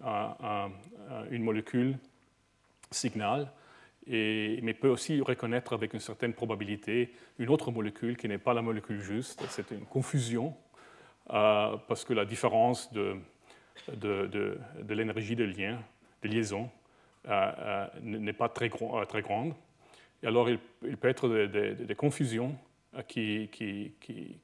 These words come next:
qui peuvent, euh, euh, euh, porter à, à des décisions, euh, euh, à, à des, à des erreurs.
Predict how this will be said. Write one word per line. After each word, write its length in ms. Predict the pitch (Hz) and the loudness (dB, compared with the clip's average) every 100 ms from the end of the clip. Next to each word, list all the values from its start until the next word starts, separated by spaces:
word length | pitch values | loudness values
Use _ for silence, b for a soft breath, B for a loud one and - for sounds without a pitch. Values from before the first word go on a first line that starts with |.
| _ | _
qui 100 | - | -14
peuvent, 380 | - 107 98 104 | -2 0 0 -2
euh, 200 | 101 98 - b b b b b - 190 | -2 -2 -8 b b b b b -12 -6
euh, 240 | 185 - - B B - | -4 -4 -6 B B -12
euh, 200 | 120 101 - B B B _ b b b b b b b - - - - | -8 -6 -8 B B B _ b b b b b b b -16 -16 -18 -6
porter 320 | - - 113 | -6 2 4
à, 260 | 110 98 90 90 B B B _ _ _ _ _ _ _ - - | 6 4 0 -8 B B B _ _ _ _ _ _ _ -12 -4
à 80 | 113 | -2
des 140 | 104 | 0
décisions, 640 | 101 110 127 113 104 107 104 | -2 -2 -4 -4 -6 -6 -8
euh, 560 | 101 113 120 - - - - 113 - _ B B B B _ - | -10 -12 -14 -18 -20 -18 -18 -20 -20 _ B B B B _ -16
euh, 20 | |
à, 280 | - 127 B B B _ - - 73 71 - - | -16 -16 B B B _ -20 -20 -20 -20 -20 -10
à 60 | |
des, 200 | 117 113 | -4 -2
à 100 | - | -2
des 200 | 113 113 | -2 -2
erreurs. 280 | 113 92 90 | 0 0 -2